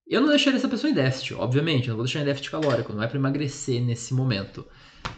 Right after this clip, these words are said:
mas tem que pelo menos fazer a manutenção. Pra vocês terem uma noção de como que foi da primeira consulta pra segunda,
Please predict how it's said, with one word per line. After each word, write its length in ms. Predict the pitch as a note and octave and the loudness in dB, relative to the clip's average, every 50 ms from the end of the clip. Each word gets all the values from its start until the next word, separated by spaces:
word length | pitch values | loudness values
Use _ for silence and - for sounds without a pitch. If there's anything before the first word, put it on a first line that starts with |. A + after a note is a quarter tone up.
| - - A#2+ | -14 -8 -4
mas 1120 | A#2+ A#2+ A#2+ A#2+ A#2+ A#2 A#2 A#2+ A#2+ A#2 A#2 A2+ A2+ A2+ A2 A2+ A2 - - - - - | -2 0 2 2 4 4 4 6 6 6 6 6 4 4 4 2 0 -2 -6 -10 -10 -6
tem 180 | - - C3+ C3+ | -2 0 2 2
que 80 | C3+ - | 2 2
pelo 100 | C3+ C3+ | 2 2
menos 140 | C#3 C3+ | 0 0
fazer 140 | - D3 D3 | 0 -2 -2
a 40 | C#3+ | 0
manutenção. 600 | C#3 C#3+ C#3+ C#3 F3 E3+ - - G2 F#2 G#2+ - - - - - | 0 -2 -2 -4 -4 -6 -6 -6 -8 -8 -8 -10 -14 -18 -20 -4
Pra 140 | - F#3+ G3 | 2 4 4
vocês 200 | G3 - A3 G#3+ | 4 4 0 -2
terem 180 | - C4 B3 B3+ | 0 0 0 2
uma 100 | A#3 D#3 | 0 2
noção 460 | D#3 C3+ C3 - - F3 F3 F3 D#3+ | 2 0 0 0 -2 -2 0 0 0
de 100 | C3+ B2+ | -2 -2
como 200 | - F#3 F#3+ F#3 | -2 -2 -2 -2
que 60 | - - | -4 -6
foi 200 | - - D3 C#3 | -4 -2 0 0
da 80 | C3+ | 0
primeira 280 | C3 - C#3+ D3 D#3 D3 | 0 0 -2 -2 -2 0
consulta 360 | - C#3+ C3 - C3+ - C3+ | -2 -4 -4 -4 -4 -6 -6
pra 160 | C3 F#3 G#3+ | -4 -4 -4
segunda, 680 | G#3 - - A#2 B2+ C#3+ F3 F3 D3+ B2 G#2+ - - | -4 -2 -2 -2 0 0 0 0 0 -2 -2 -4 -6